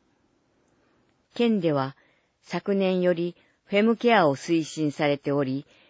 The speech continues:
企業の意識も変わりつつあると感じている。次の展開として、様々な年齢層の女性が集い、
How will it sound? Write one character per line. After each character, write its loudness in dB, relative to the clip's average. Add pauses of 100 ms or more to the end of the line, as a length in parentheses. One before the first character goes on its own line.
(120)
企 -6
業 4
の 2
意 -2
識 -8
も 0
変 -2
わ 8
り -2
つ -16
つ -2
あ 2
る -2
と -6
感 -8
じ -16
て -12
い -10
る。 -16 (1500)
次 0
の 2
展 -2
開 -2
と -4
し -12
て、 -6 (520)
様 0
々 2
な 0
年 2
齢 0
層 -2
の 0
女 -4
性 -2
が -2
集 -4
い、 -6